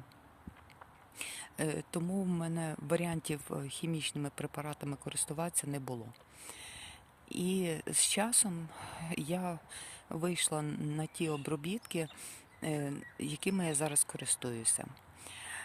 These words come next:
Е, і ви запитуєте, чому я не показую, що я щось, е, притаюю в своїх обробітках і так далі. Е,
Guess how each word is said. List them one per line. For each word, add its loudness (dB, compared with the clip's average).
Е, 0
і -2
ви 6
запитуєте, 0
чому 0
я 0
не -2
показую, 2
що 4
я 2
щось, 8
е, 2
притаюю 0
в 0
своїх 4
обробітках 0
і -8
так 0
далі. 0
Е, -2